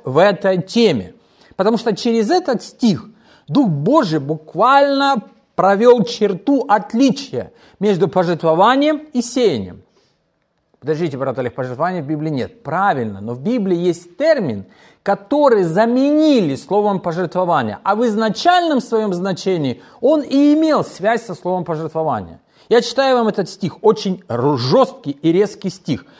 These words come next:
Он часто используется при десятинах.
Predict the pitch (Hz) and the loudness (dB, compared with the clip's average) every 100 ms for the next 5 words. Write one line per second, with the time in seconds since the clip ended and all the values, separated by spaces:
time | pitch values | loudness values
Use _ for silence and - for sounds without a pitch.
0 | - 311 311 359 311 240 208 - 262 220 | -12 -8 -2 0 0 -2 -2 -2 -2 -2
1 | 208 - 208 - 214 185 185 208 185 165 | -6 -6 -6 -4 -4 -4 -4 -6 -6 -6
2 | 113 85 | -6 -8